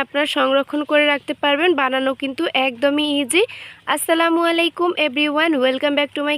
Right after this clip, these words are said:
kitchen। কেমন আছেন সবাই? আশা করছি আল্লাহর রহমতে অনেক অনেক ভালো আছেন। আমিও আলহামদুলিল্লাহ আপনাদের দোয়ায় অনেক ভালো আছি। একদম সিম্পল রেসিপিতে কম খরচে কিভাবে আপনারা ঘরেই দোকানের মতো তৈরি করবেন কাজু নিমকি, সেটাই শেয়ার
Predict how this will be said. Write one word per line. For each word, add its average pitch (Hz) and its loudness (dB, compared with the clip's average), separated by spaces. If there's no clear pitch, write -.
kitchen। 320 0
কেমন 285 0
আছেন 330 -4
সবাই? 330 2
আশা 294 -8
করছি 320 -4
আল্লাহর 277 2
রহমতে 262 -2
অনেক 262 2
অনেক 262 0
ভালো 269 2
আছেন। 381 0
আমিও 277 0
আলহামদুলিল্লাহ 285 0
আপনাদের 254 0
দোয়ায় 247 2
অনেক 254 0
ভালো 302 2
আছি। 359 -2
একদম 294 2
সিম্পল 359 4
রেসিপিতে 320 -2
কম 277 4
খরচে 330 2
কিভাবে 302 2
আপনারা 277 0
ঘরেই 277 2
দোকানের 285 0
মতো 294 -2
তৈরি 277 4
করবেন 285 2
কাজু 269 0
নিমকি, 277 -2
সেটাই 277 2
শেয়ার 277 2